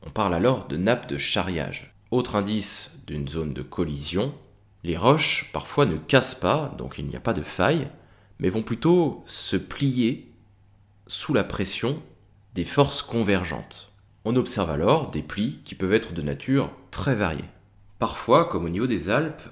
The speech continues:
on peut trouver un morceau de lithosphère océanique qui se retrouve au-dessus d'une lithosphère continentale. On parle alors d'obduction, c'est l'inverse de la subduction. Ce phénomène peut s'observer lorsque les deux continents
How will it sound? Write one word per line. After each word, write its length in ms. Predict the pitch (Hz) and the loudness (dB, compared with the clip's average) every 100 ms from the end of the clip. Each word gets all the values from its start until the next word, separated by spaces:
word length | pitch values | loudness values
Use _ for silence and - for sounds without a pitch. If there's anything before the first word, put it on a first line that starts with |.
| - | -10
on 80 | 95 | -8
peut 160 | 147 | -6
trouver 840 | 139 - 85 104 147 160 - - - - | -8 -8 -2 2 2 0 -6 -18 -18 -10
un 420 | 85 85 78 73 73 | -6 -4 -4 -6 -6
morceau 480 | 90 120 - 139 | -6 -4 -4 -4
de 100 | 107 | -4
lithosphère 720 | 69 98 120 110 - - 87 - | -4 -6 -4 -4 -4 -4 -6 -6
océanique 760 | 117 120 - 90 73 117 139 - - | -6 -6 -4 -4 -4 -4 -6 -12 -12
qui 140 | - | -10
se 120 | - | -8
retrouve 320 | 73 73 143 110 | -8 -4 -2 0
au-dessus 400 | 82 80 - 147 | -2 -4 -2 -2
d'une 180 | 95 | -2
lithosphère 500 | 82 82 85 - 120 | -4 -6 -8 -6 -6
continentale. 720 | - 90 - 92 82 - 73 - - _ _ | -6 -10 -6 -6 -6 -8 -10 -14 -20 _ _
On 60 | - | -12
parle 240 | - 120 | -2 0
alors 380 | 101 101 135 139 - - | 2 2 0 -2 -10 -20
d'obduction, 760 | 80 127 135 104 110 - - 80 | -4 0 0 0 -6 -6 -8 -8
c'est 200 | - - | -8 -6
l'inverse 480 | 90 104 127 135 135 | -2 -2 0 -2 -2
de 100 | 104 | -2
la 120 | 98 | -2
subduction. 640 | 95 - 82 85 - 69 - - - - | -4 -8 -8 -8 -8 -10 -12 -16 -20 -20
Ce 140 | - | -16
phénomène 500 | - 113 92 113 135 | -8 -4 0 2 2
peut 100 | - | 0
s'observer 480 | 92 - - 82 135 | -6 -8 -6 -2 0
lorsque 340 | 98 80 - 82 | 0 -2 -6 -8
les 160 | 71 | -8
deux 220 | 71 127 | -2 0
continents 760 | 135 101 - - 80 104 139 | 2 0 -8 -8 -6 -4 -6